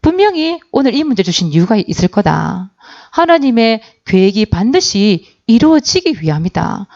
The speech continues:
그때 여러분 뭐 하겠어요? 질문하고 기도하고 고백하는 거예요. 사모를 가지고. 그때 하나님 주시는 말씀 성취, 기도 응답. 이번 주에 맛보셨으면 좋겠어요.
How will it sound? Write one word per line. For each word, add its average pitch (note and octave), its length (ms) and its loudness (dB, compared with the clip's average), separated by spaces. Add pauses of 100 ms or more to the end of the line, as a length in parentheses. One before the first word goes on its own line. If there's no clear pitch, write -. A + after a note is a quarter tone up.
(160)
그때 G4 220 0
여러분 C#4+ 220 0
뭐 D3+ 100 0
하겠어요? F3 580 0 (320)
질문하고 D4 480 2
기도하고 - 460 -4
고백하는 C#4 480 0
거예요. D3+ 240 -2
사모를 G3 420 0
가지고. - 480 -12 (540)
그때 - 240 -4
하나님 B3+ 380 0
주시는 F#3+ 380 -4 (280)
말씀 D#3 400 0
성취, - 540 -4
기도 G#3 360 0
응답. C#3 360 -8 (520)
이번 G3+ 240 2
주에 G3 120 -2
맛보셨으면 F#3+ 520 0
좋겠어요. D3+ 600 -4